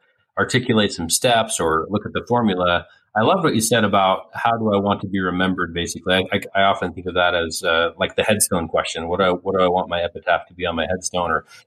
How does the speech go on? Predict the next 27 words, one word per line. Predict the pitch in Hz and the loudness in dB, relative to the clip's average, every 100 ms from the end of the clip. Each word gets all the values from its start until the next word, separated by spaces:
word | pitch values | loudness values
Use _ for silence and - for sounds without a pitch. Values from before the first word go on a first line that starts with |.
| _ | _
what | 151 | 2
do | 135 | 2
I | |
want | 110 107 | 2 0
said | - 107 98 | 2 0 0
during | 95 | -2
my | 92 85 | -2 -2
eulogy | 90 101 95 92 | -2 -2 -2 -4
kind | 98 92 | -2 -2
of | |
a | 85 | -2
thing? | 90 - _ _ - | -6 -8 _ _ -2
Like, | 117 | 2
I | |
think | 143 143 | 2 2
it's | 101 | 2
good | 110 110 | 0 0
to | 101 | 0
zoom | 95 110 | 2 4
out | 104 98 98 | 4 2 -4
and | 95 95 | -6 -2
ask | 98 - | -2 -2
some | - 101 | -2 -2
of | 95 | -2
those | 87 | -4
bigger | 92 92 90 | -6 -6 -6
questions. | - 92 - 101 | 0 0 0 -2